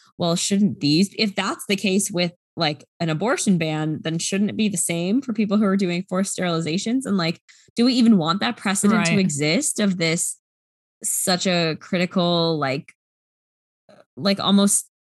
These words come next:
Speaker 1: like a nineteen eighty-four Big Brother-esque energy of us
Speaker 2: Literally.
Speaker 1: like,
Speaker 2: Telling
Speaker 1: telling on
Speaker 2: each
Speaker 1: each other?
Speaker 2: other.
Speaker 1: Yeah. Um,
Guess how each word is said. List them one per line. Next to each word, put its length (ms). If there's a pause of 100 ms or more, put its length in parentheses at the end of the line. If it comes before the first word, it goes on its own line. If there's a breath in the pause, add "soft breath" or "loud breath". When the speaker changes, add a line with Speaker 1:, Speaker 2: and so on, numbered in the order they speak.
(120)
Speaker 1:
like 180
a 80
nineteen 460
eighty-four 1120
Big 260
Brother-esque 920
energy 560
of 320 (360 soft breath)
us 440 (440)
Speaker 2:
Literally. 760
Speaker 1:
like, 260 (880)
Speaker 2:
Telling 160 (200)
Speaker 1:
telling 40
on 80
Speaker 2:
each 60
Speaker 1:
each 120
other? 120
Speaker 2:
other. 80
Speaker 1:
Yeah. 260 (760)
Um, 640